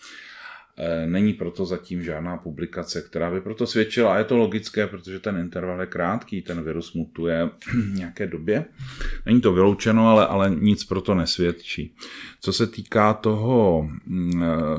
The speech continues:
přímého pojitka s těmi závažnými případy, to není tak jednoduché. Ty závažné případy nákazy,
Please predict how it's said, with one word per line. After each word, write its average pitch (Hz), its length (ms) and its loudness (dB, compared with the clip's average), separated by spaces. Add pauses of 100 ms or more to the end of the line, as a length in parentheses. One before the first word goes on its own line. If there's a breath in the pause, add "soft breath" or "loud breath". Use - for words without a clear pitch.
(180)
přímého 107 520 4
pojitka 104 540 0
s - 100 -12
těmi 92 420 -2
závažnými 92 680 0
případy, 92 640 -2 (380 loud breath)
to 98 100 0
není 110 200 6
tak 110 220 0
jednoduché. 110 640 2 (180)
Ty 95 120 -2
závažné 95 580 2
případy 98 440 0
nákazy, 95 760 2